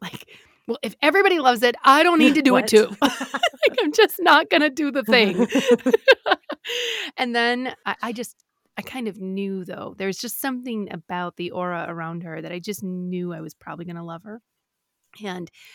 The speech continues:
Speaker 1: when we were interviewing Margie McAllister, she was scandalized that I had never read any Elizabeth Googe 'cause she kept saying, "You would love her, Sarah."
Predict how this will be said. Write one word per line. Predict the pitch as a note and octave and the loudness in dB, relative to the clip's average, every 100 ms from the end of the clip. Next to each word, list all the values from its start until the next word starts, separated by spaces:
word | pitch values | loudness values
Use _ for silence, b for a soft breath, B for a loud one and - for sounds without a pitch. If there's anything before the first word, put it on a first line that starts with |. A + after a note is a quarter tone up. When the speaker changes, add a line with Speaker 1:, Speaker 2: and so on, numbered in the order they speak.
| B _ | B _
Speaker 1:
when | G3+ F#3+ | -4 -2
we | G3+ | -2
were | G#3+ | -4
interviewing | G3 F#3+ G3 F#3 F3+ | -4 -4 -4 -4 -6
Margie | F3 E3+ F3 | -6 -8 -10
McAllister, | E3+ - D#3+ F3+ - E3 - B B B | -12 -14 -16 -16 -14 -14 -14 B B B
she | - C4 | -8 -6
was | G#3+ | -6
scandalized | - - F#3 F#3 E3+ D#3+ D#3+ | -8 -6 -6 -6 -8 -10 -10
that | F3 | -10
I | E3+ | -8
had | F3+ G3 | -8 -8
never | G#3+ A3 G3 F#3 | -6 -6 -6 -8
read | F3+ F3 E3+ | -6 -6 -6
any | F#3 F3 | -8 -10
Elizabeth | E3+ F3 - E3+ _ | -8 -10 -10 -14 _
Googe | F3 D#3+ - | -10 -10 -14
'cause | G3+ | -14
she | - | -14
kept | G#3 F#3+ | -14 -14
saying, | - | -16
"You | A3+ C#4+ F4 D4+ B3 | -14 2 2 2 -2
would | C4+ C#4 | -6 -6
love | D4 D4+ D#4+ E4+ | -6 -4 -2 -2
her, | D4+ C#4+ A#3+ | -2 -2 -4
Sarah." | - B3+ F#3+ - | -4 -4 -4 -4